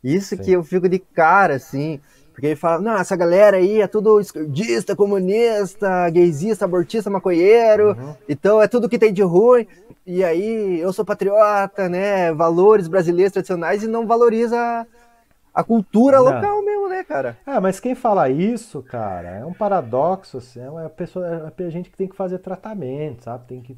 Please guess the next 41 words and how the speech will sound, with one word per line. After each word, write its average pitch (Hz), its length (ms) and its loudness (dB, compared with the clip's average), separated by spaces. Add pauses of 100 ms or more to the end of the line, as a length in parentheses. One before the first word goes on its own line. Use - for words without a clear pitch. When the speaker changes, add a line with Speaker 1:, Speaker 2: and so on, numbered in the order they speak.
Speaker 2:
fazer 135 260 -14
terapia. 135 680 -10 (220)
Speaker 1:
<laughs> - 240 -18
Speaker 2:
Porque 160 140 -6
quem 233 200 2
fala 160 360 0 (200)
isso, 185 320 -8 (640)
é, 139 160 -4
geralmente 220 840 0
não, 196 300 -2
não 147 160 -8
valoriza. 113 560 -2 (420)
É 131 60 -4
o 175 60 0
cara 226 260 2
que 294 120 -6
vai 285 180 2
xingar 233 640 2
justamente 226 680 -4
o 143 40 -8
Gilberto 127 440 -6
Gil, 135 280 -10
o 127 40 -14
Caetano 143 400 -12
Veloso, 127 400 -8
a 104 60 -8
cultura 139 460 -12
é - 20 -8
isso. 120 420 -12 (840)
Tá, 113 300 -8
tá 117 120 -6
pouco 139 280 -14
se, 147 220 -16 (120)
se - 120 -20
fudendo 120 440 -10
pra, 131 320 -8
pro 131 200 -8
in-, 113 220 -10
pro 123 180 -14
indígena, 117 720 -10 (520)
né? 120 340 -4